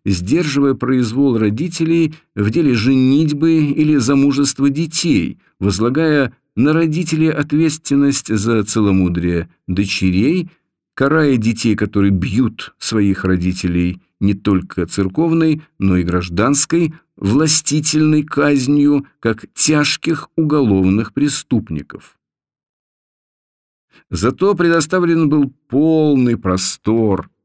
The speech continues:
мужу и отцу как завещателю. Древнейшие памятники русского права не налагают никаких ограничений на его предсмертную волю, не следуя в этом за своими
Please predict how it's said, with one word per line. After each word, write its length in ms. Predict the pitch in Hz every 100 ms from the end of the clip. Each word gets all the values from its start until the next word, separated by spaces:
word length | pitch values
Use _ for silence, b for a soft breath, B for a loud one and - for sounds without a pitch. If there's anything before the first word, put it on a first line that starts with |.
| _
мужу 580 | - 95 143 170 147 151
и 140 | 147 127
отцу 640 | 113 - - - 151 156
как 200 | 131 110
завещателю. 880 | 87 117 104 - - 69 - - - _ _ _ _ _ _
Древнейшие 720 | 87 95 113 143 170 156 151
памятники 480 | 143 151 143 139 131
русского 400 | 131 135 - 127
права 320 | - 143 139 127
не 200 | 123 131
налагают 720 | 127 127 127 147 147 139 -
никаких 1160 | 117 156 208 220 - 180 147 - 123 143 143
ограничений 1160 | 139 113 107 101 95 92 - 104 127 127 120 113
на 100 | 98
его 260 | 92 92 104
предсмертную 920 | 95 85 - 92 95 95 92 90 87
волю, 440 | 85 87 82 80 B -
не 160 | 113
следуя 500 | 127 131 139 135 135
в 80 | 127
этом 380 | 131 131 127 123 B
за 160 | 95 110
своими 500 | 104 104 110 113